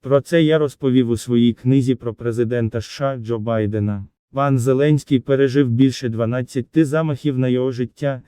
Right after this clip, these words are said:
з початку конфлікту в лютому минулого року. Мої слова передає британська газета. Згідно з моїми даними, американська розвідка з самого початку конфлікту постачає Київ інформацію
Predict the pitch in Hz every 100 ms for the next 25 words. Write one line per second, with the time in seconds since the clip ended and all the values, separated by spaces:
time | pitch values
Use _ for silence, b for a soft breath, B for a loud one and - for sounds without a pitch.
0 | b - 123 110 127 - 120 131 123 -
1 | 147 165 151 127 135 139 127 120 117 113
2 | 113 110 113 110 101 - 98 - _ -
3 | 117 147 160 160 - 156 165 139 135 131
4 | 123 117 104 107 107 113 107 - 107 113
5 | 101 104 - 101 92 _ _ _ _ _
6 | 117 120 160 156 143 139 120 120 120 120
7 | 123 117 123 120 110 107 104 - 104 110
8 | 107 127 120 110 120 113 120 113 117 -
9 | 123 - - 127 117 107 110 - 110 -
10 | 107 104 107 101 120 156 - 131 117 107
11 | - 107 120 113 104 120 113 107 104 98
12 | 104 107 120 117 - 107 98 92